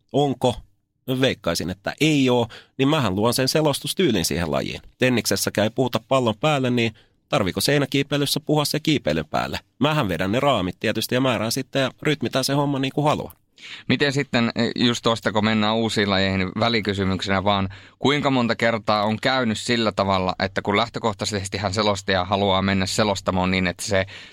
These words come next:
Speaker 2: tuntee tietävänsä vähän niin kuin kaikesta kaiket. Se on niin kuin sen pelin päällä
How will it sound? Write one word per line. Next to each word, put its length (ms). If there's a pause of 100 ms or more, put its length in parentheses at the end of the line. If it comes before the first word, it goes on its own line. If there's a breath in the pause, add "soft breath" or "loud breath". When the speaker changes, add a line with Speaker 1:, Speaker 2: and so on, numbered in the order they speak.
Speaker 2:
tuntee 380
tietävänsä 520
vähän 200
niin 80
kuin 120
kaikesta 400
kaiket. 320
Se 100
on 100
niin 140
kuin 100
sen 140
pelin 300
päällä 340